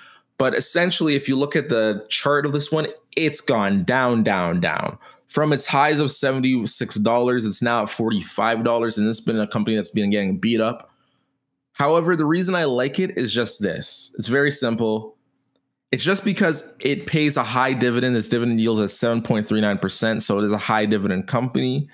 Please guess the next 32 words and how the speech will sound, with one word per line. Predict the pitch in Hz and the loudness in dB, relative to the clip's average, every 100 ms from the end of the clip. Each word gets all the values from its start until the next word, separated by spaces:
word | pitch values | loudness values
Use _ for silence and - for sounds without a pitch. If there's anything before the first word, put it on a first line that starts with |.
| _ _ _ _ - | _ _ _ _ -4
So | - 113 | 0 2
recession | 107 110 120 110 113 | 2 2 2 2 0
wouldn't | 107 - | 0 0
hurt | - 110 | 0 0
it | 107 - | 0 -2
as | 95 95 92 | -4 -2 0
much. | 90 104 123 151 - - | 2 4 2 -2 -6 -2
It | 107 | 0
has | 110 107 | 0 0
large | 104 110 104 - | 2 2 0 -4
upsides | 110 - 117 113 107 | -2 0 0 0 -2
because | 107 104 | -2 -2
it | 104 | -4
fell | - 110 104 | -2 -2 0
from | 104 104 98 | 0 -2 0
a | 95 - - - _ _ | -2 -4 -12 -20 _ _
very | 110 101 131 127 | -4 2 2 2
high | 120 107 98 | 2 0 0
high, | 101 110 113 | 0 0 0
you | 123 143 117 | -2 -2 0
know, | 101 | -2
'cause | 104 110 | -2 -2
so | 110 | -2
it | 104 | -2
can | 110 | -2
get | 104 92 | -2 -2
that | 92 | -2
mean | 101 107 | 0 0
reversion, | 104 98 104 98 - | 0 0 -2 -4 -6
reversion | 101 98 92 104 98 95 92 | -4 -2 0 0 0 -2 -4
profit. | - 110 117 131 - _ - _ _ _ _ _ _ - | -2 -2 0 -4 -6 _ -20 _ _ _ _ _ _ 0
And | 190 208 208 | 2 4 4